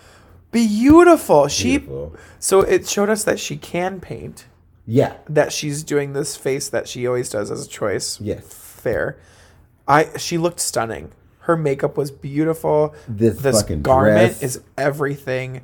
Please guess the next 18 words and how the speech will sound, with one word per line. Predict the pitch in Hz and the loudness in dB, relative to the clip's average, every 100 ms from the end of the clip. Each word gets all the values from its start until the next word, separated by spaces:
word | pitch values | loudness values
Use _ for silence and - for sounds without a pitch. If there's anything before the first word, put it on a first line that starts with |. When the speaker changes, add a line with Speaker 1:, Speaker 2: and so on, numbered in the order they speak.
| - | -8
Speaker 2:
Honestly. | 107 98 92 82 87 | -4 -4 -4 -6 -4
Speaker 1:
This | 82 90 | -2 -2
little | 139 139 | -2 -2
vomit | 156 135 143 170 165 | -2 0 2 2 -2
moment. | 165 156 151 151 147 151 _ _ _ _ _ _ _ _ _ _ _ _ | -2 -4 -2 -4 -6 -10 _ _ _ _ _ _ _ _ _ _ _ _
Speaker 2:
Like, | 110 104 101 98 | -4 -2 -2 -2
it's | 110 101 | -2 -2
beautifully | - _ 101 113 143 143 156 | -8 _ -2 0 2 0 -6
stoned. | 131 - 101 85 78 80 101 117 - | -6 -4 -2 -2 -4 -6 -10 -12 -10
Speaker 1:
Mm-hmm. | 127 127 127 127 131 123 _ | -10 -10 -12 -12 -14 -16 _
Speaker 2:
It | 104 107 110 | -4 -2 -2
has | 110 95 87 95 - | -2 -2 -4 -6 -2
all | 104 120 | 0 2
the | 107 | 2
right | 101 95 98 | 0 0 0
amount | 101 101 98 98 | 0 -2 -2 -2
of, | 85 | -2
like, | 95 85 80 - | -4 -2 -4 -6